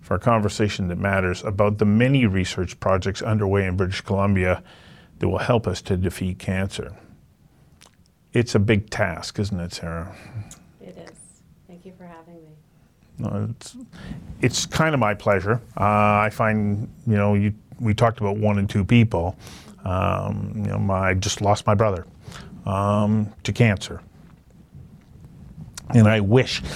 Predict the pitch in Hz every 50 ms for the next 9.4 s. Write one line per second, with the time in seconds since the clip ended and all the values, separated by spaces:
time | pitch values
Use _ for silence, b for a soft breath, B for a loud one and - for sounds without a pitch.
0 | B B B - 117 101 101 113 - - 123 117 107 101 120 123 113 110 107 104
1 | - B B B B - - 104 90 85 95 104 113 113 127 - - - 131 117
2 | 110 110 110 113 104 104 95 90 110 110 120 113 - - 95 - - - 101 98
3 | 104 107 104 101 101 104 - 127 120 117 113 107 101 98 101 107 110 120 123 117
4 | - - - B B B B - - 123 131 123 120 113 104 101 - - - -
5 | - 147 131 123 117 110 104 98 95 95 92 101 98 85 76 73 - B B B
6 | B B B - - 127 139 131 131 139 143 143 - 135 135 135 135 135 127 123
7 | 120 117 113 - 113 104 95 92 - 92 90 90 87 90 - - - - - -
8 | B B B B B B B - 127 131 139 180 - - 247 269 262 240 185 143
9 | - - 151 156 139 127 113 -